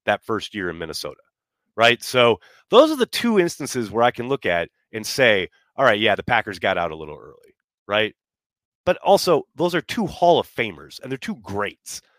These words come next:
Like, yeah, I'm not surprised that a little motivation at the end of their career kinda spurred them on to, "Well, f-,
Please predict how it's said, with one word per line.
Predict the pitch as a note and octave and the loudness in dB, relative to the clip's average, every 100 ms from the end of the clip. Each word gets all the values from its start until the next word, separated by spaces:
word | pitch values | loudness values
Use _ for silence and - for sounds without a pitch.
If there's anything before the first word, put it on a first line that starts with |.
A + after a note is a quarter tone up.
| _ | _
Like, | F3+ - | -8 -4
yeah, | E3 F3 D3 | 0 2 0
I'm | E3 | 0
not | F#3 - | -2 -2
surprised | C3 D#3 D3+ C3+ G#2+ | -4 2 6 4 2
that | A#2 | -2
a | A2 | -2
little | A#2 G#2+ | -6 -2
motivation | A2+ G2+ F#2 G#2+ - F#2+ | -2 -2 -4 -6 -6 -10
at | |
the | F2+ | -10
end | F#2 | -10
of | E2+ | -10
their | E2 | -14
career | - G2+ F2 - - _ _ | -10 -8 -8 -10 -20 _ _
kinda | E3+ C#3+ | -8 -6
spurred | - C#3 A#2+ | -2 0 0
them | G2 F#2 | 0 -2
on | F#2 F2 D#2+ | -4 -6 -8
to, | E2+ D2 - _ _ | -8 -10 -12 _ _
"Well, | D#3+ E3 C#3 | 0 2 2
f-, | - _ _ _ F2+ | -4 _ _ _ -20